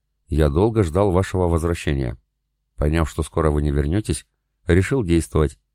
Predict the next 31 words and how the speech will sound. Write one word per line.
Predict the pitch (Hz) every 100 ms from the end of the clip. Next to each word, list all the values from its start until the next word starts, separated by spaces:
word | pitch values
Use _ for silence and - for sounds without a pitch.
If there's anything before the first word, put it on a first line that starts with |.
| _ _ _ _ _
Стал | - 123 120
проводить | 113 104 107 127
политику | 95 98 107 101
стабилизации | 92 87 82 85 87 110 - 92 87
и | -
стагнации | 87 90 82 95 - 90
ситуации. | - - 90 76 - 62 60 _ _ _ _
Я | - 76
её | 82 85
законсервировал | 78 80 73 - 87 92 87 78
в | -
том | 110
виде, | 107 82 67 - _
в | _
котором | - 92 117 117 90
вы | 95
её | 92
мне | 90 85 82
оставили. | - 73 69 64 60 _ _ _ _ _
Колонисты | 78 73 78 123 -
пошли | 113 90 - 101
на | 104
компромисс, | 98 90 87 95 -
приняв | - 80 90 104
мою | 95 90
линию | 76 80 85
поведения». | 78 73 67 69 67 62 - _ _ _ _ _ _ _
Доклад | - 65 67 - 87 117
длился | 117 120 117 -
несколько | 95 78 - 80 -
часов. | - 71 69 60